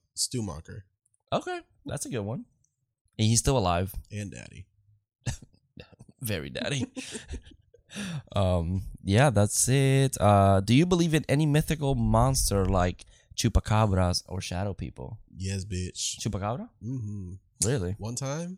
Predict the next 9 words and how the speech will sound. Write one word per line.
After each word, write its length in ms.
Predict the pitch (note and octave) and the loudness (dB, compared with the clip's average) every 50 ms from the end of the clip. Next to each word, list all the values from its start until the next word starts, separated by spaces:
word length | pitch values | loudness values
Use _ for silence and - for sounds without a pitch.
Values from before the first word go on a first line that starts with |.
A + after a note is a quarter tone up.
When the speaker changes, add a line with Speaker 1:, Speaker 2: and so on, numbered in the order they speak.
| - _ _ _ - _ _ - | -16 _ _ _ -20 _ _ -12
Speaker 1:
we 160 | A2 A2 A#2+ | -10 -8 -8
went 380 | C3 C3 B2+ A#2 G#2+ G2+ - - | -6 -6 -6 -6 -8 -8 -8 -8
to 100 | - G#2+ | -8 -8
feed 220 | - B2+ B2+ A#2 | -6 -6 -6 -6
the 120 | G#2 - | -6 -4
animals 520 | G2 A2+ C3 C#3+ D3 D3+ D#3 D#3+ E3 D#3+ - | -4 -4 -4 -4 -6 -6 -6 -6 -8 -8 -8
during 220 | A#2+ A2+ A2 G2+ | -6 -6 -6 -6
the 60 | - | -6
day, 340 | - G#2 A#2+ C#3+ D#3 E3 - | -8 -6 -6 -6 -6 -6 -8